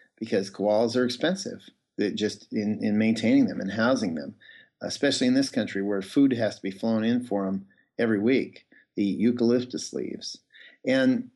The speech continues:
and so beyond that, beyond just seeing a species, caring about it enough to read about it a bit and click around,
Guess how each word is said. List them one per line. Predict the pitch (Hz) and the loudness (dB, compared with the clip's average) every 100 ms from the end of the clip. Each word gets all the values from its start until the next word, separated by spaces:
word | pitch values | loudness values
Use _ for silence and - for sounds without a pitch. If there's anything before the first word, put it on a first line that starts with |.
| _ _ _ _ _ - | _ _ _ _ _ -2
and | 139 123 | 2 2
so | 151 143 | 4 2
beyond | 127 151 156 180 214 131 | 4 4 6 4 2 0
that, | 104 80 - - - | -4 -8 -10 -16 -6
beyond | 101 156 170 202 185 | 0 2 4 2 2
just | 147 - | 0 -4
seeing | - 185 190 | 0 0 0
a | 185 | -2
species, | - 139 - 127 120 - _ _ | 0 0 2 0 0 -4 _ _
caring | - 220 208 185 | -2 2 2 2
about | 151 143 139 | 4 2 2
it | 127 | 0
enough | 120 131 127 | -2 -2 -6
to | - | -8
read | 107 107 135 143 | -8 0 2 2
about | 123 120 117 | 2 0 0
it | 110 | -2
a | 98 | -4
bit | 110 107 - _ _ | -2 -2 -4 _ _
and | 110 110 104 - | -6 -6 -6 -10
click | - 151 | -2 0
around, | 127 123 135 104 104 | 2 2 2 0 -6